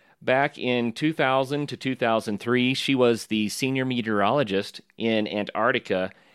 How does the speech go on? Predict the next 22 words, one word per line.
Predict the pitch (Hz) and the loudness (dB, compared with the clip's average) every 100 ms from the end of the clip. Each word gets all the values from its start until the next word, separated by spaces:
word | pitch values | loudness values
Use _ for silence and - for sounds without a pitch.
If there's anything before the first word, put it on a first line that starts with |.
| - _ | -20 _
and | 98 101 104 104 104 | -4 0 2 0 -2
that | 101 107 120 131 | -2 0 0 0
introduced | 131 139 127 117 131 170 - | -4 -4 -6 -2 -2 -2 -6
her | 120 110 104 | -6 -4 -4
to | - 120 113 - | -6 -6 -6 0
what | 117 113 110 _ _ _ | 2 2 0 _ _ _
the | 113 107 | 0 0
Arctic | 110 120 - 135 123 - _ - | 2 0 0 -4 -4 -10 _ -8
and | 113 | -4
Antarctic | 101 120 117 123 123 127 - | -2 -2 0 0 0 -6 -8
living | 107 120 131 120 | -4 -2 -2 -2
was | 104 98 | -4 -6
like. | 101 104 123 104 98 - _ _ - | -4 -2 0 -2 -4 -14 _ _ -8
In | 117 | -2
two | 143 | 0
thousand | 143 135 131 127 110 | 2 4 2 0 -4
five, | - 120 117 120 147 170 - _ _ _ _ | 0 2 2 0 -2 -6 -12 _ _ _ _
she | - 131 | -6 0
did | 135 120 | 2 4
the | 110 | 4
race | 117 143 - | 4 2 -2
across | - 131 131 147 - - | -2 0 2 0 -6 -16